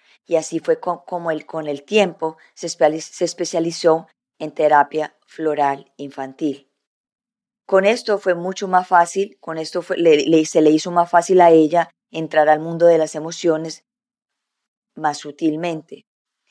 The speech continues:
Luego comenzó a estudiar antroposofía, que no sé qué es, que ahorita quiero preguntarle, de forma autodidacta y luego, eh, se unió a un grupo de estudio.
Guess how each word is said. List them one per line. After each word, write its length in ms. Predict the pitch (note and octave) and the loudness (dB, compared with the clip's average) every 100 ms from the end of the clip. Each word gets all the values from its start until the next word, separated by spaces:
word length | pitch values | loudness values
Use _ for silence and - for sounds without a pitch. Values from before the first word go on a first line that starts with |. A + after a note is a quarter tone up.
| _ _ _ _ | _ _ _ _
Luego 340 | F3+ F#3+ G3+ G#3+ | 2 4 4 0
comenzó 320 | F#3+ F3 E3+ | -4 -4 -4
a 40 | |
estudiar 440 | D#3+ F3+ F#3 F#3+ - | -2 4 6 4 4
antroposofía, 2250 | F#3 F#3 F3 E3 D#3 _ _ _ D#3+ D3+ D3+ _ _ _ - D#3 D3 - F#3 C#3+ D3 F3 _ _ _ | 0 0 0 -2 -2 _ _ _ -4 -4 -6 _ _ _ -8 -8 -6 -6 -4 -4 -8 -20 _ _ _
que 140 | C#3+ | -16
no 160 | C#3 C#3+ | -16 -14
sé 160 | D#3+ | -14
qué 140 | D#3+ D#3+ | -6 -6
es, 100 | D3+ | -6
que 80 | C#3+ | -10
ahorita 240 | C#3 D3 | -10 -10
quiero 240 | - D3+ | -10 -10
preguntarle, 600 | D3 D3+ C#3+ C#3+ C3 D3 _ _ _ _ - | -10 -16 -8 -8 -8 -12 _ _ _ _ -4
de 100 | F3 | -4
forma 340 | F3 D#3+ E3+ | -2 -4 -2
autodidacta 960 | - E3+ E3+ F3+ F#3 G3 F3 E3 F3 - | 2 2 2 2 4 6 4 2 -6 -6
y 120 | F3 | -4
luego, 360 | D#3+ E3 D#3+ F3 | 2 2 2 -4
eh, 160 | D#3+ - _ _ _ _ | -10 -14 _ _ _ _
se 180 | - | -2
unió 360 | G3 F#3 F#3 F#3 | -2 0 0 2
a 60 | D#3+ | 2
un 140 | D#3 | 0
grupo 320 | D3+ D#3+ D#3 D#3+ | -2 -2 0 0
de 80 | |
estudio. 560 | D#3+ - F#3+ E3+ C#3+ | 0 2 2 2 0